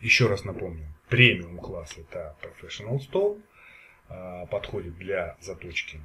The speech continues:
м, ну, японских ножей из твердых сталей. Данный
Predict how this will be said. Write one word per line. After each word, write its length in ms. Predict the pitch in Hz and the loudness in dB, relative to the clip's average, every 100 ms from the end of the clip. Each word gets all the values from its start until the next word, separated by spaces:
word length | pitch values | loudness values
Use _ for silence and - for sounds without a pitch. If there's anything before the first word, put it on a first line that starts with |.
| - 78 | -18 -20
м, 540 | 78 76 76 73 73 - _ _ _ _ _ _ _ _ _ _ _ _ - - - _ _ _ _ _ _ _ _ - - - - - - - - | -18 -14 -14 -14 -16 -20 _ _ _ _ _ _ _ _ _ _ _ _ -20 -20 -20 _ _ _ _ _ _ _ _ -14 -10 -10 -12 -16 -20 -20 -14
ну, 220 | 104 80 | -12 -10
японских 520 | 90 92 98 - 85 | -10 -2 -2 -2 -8
ножей 320 | 90 85 87 80 | -8 -6 -6 -6
из 100 | - | -8
твердых 360 | 92 80 78 - | -8 -8 -8 -6
сталей. 580 | - 113 135 135 127 | 4 6 8 6 4
Данный 760 | - 92 101 92 85 82 82 | 0 0 0 2 -2 -6 -8